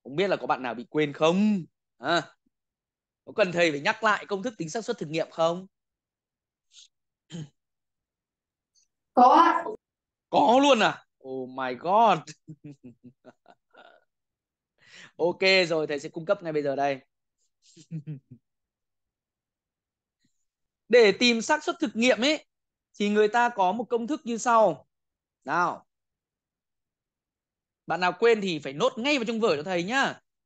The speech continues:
Speaker 1: Để còn nhớ, để lần sau mà gặp là phải còn nhớ, còn làm được này. Đầu tiên ta có này.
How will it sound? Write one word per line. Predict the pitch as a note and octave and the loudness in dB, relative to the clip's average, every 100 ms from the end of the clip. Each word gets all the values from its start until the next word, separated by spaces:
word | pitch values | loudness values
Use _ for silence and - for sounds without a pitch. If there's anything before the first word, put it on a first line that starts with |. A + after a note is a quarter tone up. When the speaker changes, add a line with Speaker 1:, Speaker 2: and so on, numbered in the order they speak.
| _ - | _ -4
Speaker 1:
Để | D3 | -2
còn | D#3+ D#3+ | -2 0
nhớ, | E3 F3 B3 | 2 2 2
để | |
lần | E3 D3+ | -2 -4
sau | G#3 G3 | -6 -6
mà | F3 D#3+ | -4 -2
gặp | D#3 C#3 | -2 -4
là | C#3+ | -10
phải | C#3 | -10
còn | B2+ C3+ | -12 -8
nhớ, | C#3 | -8
còn | G3 | -6
làm | E3+ C#3 | -6 -4
được | C#3+ C3+ | -6 -8
này. | C3 - | -12 -14
Đầu | C3+ | -14
tiên | C3+ F#3+ | -6 -6
ta | F3 | -6
có | D3+ C3 | -6 -6
này. | D#3 D3 | -4 -6